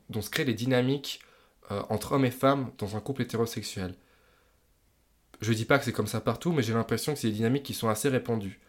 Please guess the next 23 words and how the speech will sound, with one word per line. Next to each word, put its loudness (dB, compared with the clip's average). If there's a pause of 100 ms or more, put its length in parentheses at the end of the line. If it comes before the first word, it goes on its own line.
(680)
En 0
fait, 2
Scotty -2 (640)
recrée 2
quelqu'un -2 (220)
de 0
A 2
à 0
Z, -4 (520)
projette 4
son -2
image 4
de 2
la 4
femme 2
fantasme, 0
de -2
la 2
femme 0
parfaite, -2 (280)
de 2
l'amour 4
sublime, -2